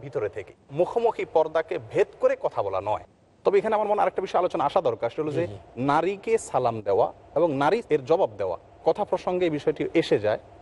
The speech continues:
Speaker 1: যে এটা
Speaker 2: যেমন?
Speaker 1: দিতে পারবে কি পারবে না। তো এক্ষেত্রে আসলে একই রকম কথা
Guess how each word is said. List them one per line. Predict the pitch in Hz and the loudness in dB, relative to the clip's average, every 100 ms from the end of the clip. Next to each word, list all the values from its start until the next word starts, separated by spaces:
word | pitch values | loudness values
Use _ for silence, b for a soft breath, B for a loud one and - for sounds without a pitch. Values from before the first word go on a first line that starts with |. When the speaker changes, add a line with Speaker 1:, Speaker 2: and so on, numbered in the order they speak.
| - | -4
Speaker 1:
যে | 135 | 0
এটা | 135 139 | 2 4
Speaker 2:
যেমন? | 120 120 127 - | 4 0 -8 -8
Speaker 1:
দিতে | 131 147 147 | -4 -2 2
পারবে | 165 180 170 | 0 0 -6
কি | 139 | -4
পারবে | 107 92 101 | -4 -4 -8
না। | - - - - - | -10 -18 -20 -20 -6
তো | - 208 | 0 0
এক্ষেত্রে | - 262 - 240 | 0 -4 0 0
আসলে | 190 220 151 165 - - 175 | 2 0 2 0 -2 0 -2
একই | - 202 | 2 0
রকম | 127 123 202 - | 2 0 -2 -2
কথা | 156 - | -2 0